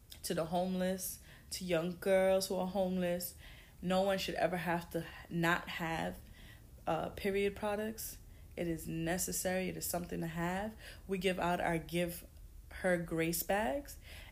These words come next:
And, um, our Give Her Grace bags have hygiene kits, tampons, pads, all those different things. And, um, if you're interested in, uh, donating, you can email us at info at woeincfl dot org.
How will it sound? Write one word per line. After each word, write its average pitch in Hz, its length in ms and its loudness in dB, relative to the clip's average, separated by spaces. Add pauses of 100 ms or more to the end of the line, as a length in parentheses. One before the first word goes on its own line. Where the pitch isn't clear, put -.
And, 165 380 2
um, 160 300 0
our 180 120 2
Give 175 220 -2
Her 185 120 2
Grace 165 300 0
bags 156 340 0
have 165 480 -2
hygiene 208 460 -2
kits, 202 440 -2 (340)
tampons, 196 600 0
pads, 180 380 0
all 185 200 2
those 185 180 -2
different 175 400 -4
things. 165 400 -4 (380)
And, 165 260 2
um, 156 380 -2
if 180 200 -2
you're 208 120 2
interested 180 880 -2
in, 160 540 -4 (380)
uh, 156 160 -2
donating, 214 840 2 (260)
you 190 140 -2
can 185 320 0
email 185 480 2
us 175 240 2
at - 260 -2 (320)
info 196 580 4
at 175 320 2
woeincfl 175 1600 2
dot 165 220 0
org. 233 540 4